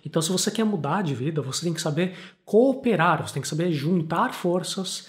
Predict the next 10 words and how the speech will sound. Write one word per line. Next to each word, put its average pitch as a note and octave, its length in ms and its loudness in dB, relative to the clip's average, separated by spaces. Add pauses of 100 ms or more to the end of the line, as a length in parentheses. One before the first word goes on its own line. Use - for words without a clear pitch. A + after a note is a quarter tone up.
(200)
e F3+ 60 -2
ter D3+ 220 -2
bons C3+ 400 -4
relacionamentos. D3+ 1000 -6 (100)
Porque D#3 180 -2
por D#3+ 180 0
mais G#3 720 -2
eficiente D#3 800 -2
que D#3 80 -4
seja D3+ 480 -4